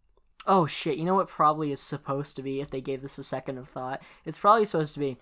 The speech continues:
well, the start of X-Men Last Stand, fucking Magneto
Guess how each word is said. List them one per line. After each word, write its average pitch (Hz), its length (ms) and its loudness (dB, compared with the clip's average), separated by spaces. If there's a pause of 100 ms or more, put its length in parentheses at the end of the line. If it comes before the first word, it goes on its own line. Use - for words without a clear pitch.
well, 151 160 0
the 139 80 -2
start 208 380 4
of 170 80 2
X-Men 147 520 -2
Last 139 320 -2
Stand, 175 520 0 (600)
fucking 156 480 0
Magneto 147 840 0